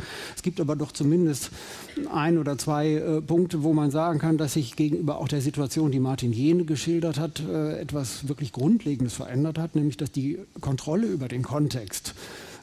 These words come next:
äh, einfach in der Weise nicht mehr gegeben ist, sondern dass, äh, einfach immer eine Mehrfachadressierung vorliegt und oft eine, die man gar nicht im Sinne hat oder auch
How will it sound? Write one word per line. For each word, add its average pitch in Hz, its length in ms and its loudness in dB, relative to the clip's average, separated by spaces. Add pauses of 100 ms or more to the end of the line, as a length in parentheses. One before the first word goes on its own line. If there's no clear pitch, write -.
(100)
äh, 151 260 -8
einfach 147 480 -4
in 131 160 2
der 147 260 2
Weise 139 220 0
nicht 135 220 0
mehr 123 100 0
gegeben 131 460 2
ist, 160 80 -4
sondern 156 260 6
dass, 143 300 0
äh, 160 420 -2
einfach 135 460 -2
immer 190 300 6
eine 143 180 4
Mehrfachadressierung 156 1200 2 (220)
vorliegt 156 540 2
und 143 100 2
oft - 240 -2
eine, 160 280 4
die 147 120 2
man 139 160 4
gar 135 220 2
nicht 131 340 -4 (380)
im 139 160 4
Sinne 139 380 4
hat 147 380 -4
oder 143 200 -2
auch - 160 -6